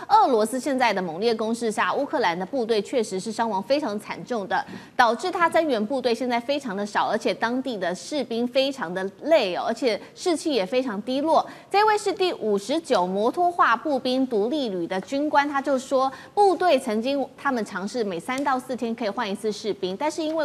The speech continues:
无人机的攻击实在太大了、太严重了，导致现在这些部-，部队里面的士兵二十天才能轮换一次。哎，那这个乌克兰的官方也统计，今年前四个月，检察官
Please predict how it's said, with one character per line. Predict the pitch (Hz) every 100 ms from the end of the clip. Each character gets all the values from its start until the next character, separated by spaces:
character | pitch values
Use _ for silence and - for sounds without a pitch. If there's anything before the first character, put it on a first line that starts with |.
| 240
无 | 220
人 | 226
机 | 233 254
的 | 208
攻 | 233 247
击 | 220 175 - - -
实 | -
在 | 254 320
太 | 330 330
大 | - 339 262
了、 | 190 175
太 | - 277
严 | 233 202 240
重 | 392 277
了， | 175
导 | 175 196
致 | 233
现 | 330 403
在 | 370 247 - -
这 | 370
些 | 403
部-， | 381 370 302 - - - _
部 | 359 330
队 | 330 240
里 | 196
面 | 285
的 | 247
士 | 247 262
兵 | 262
二 | 339
十 | 392 254
天 | 269 277
才 | 269
能 | 202 208
轮 | 196 233
换 | 302 214
一 | 190
次。 | - - 320 185
哎， | 104 - - 339
那 | 339 339 311 277
这 | 269 302
个 | 262
乌 | 269
克 | 285 330
兰 | 214 196
的 | 202
官 | 240 240
方 | 247 240
也 | 214
统 | 214 175
计， | 180 247
今 | - 285 349
年 | 240 190
前 | 208 185
四 | - 262
个 | 208
月， | 220
检 | 208 214 185
察 | - 202
官 | - 277 269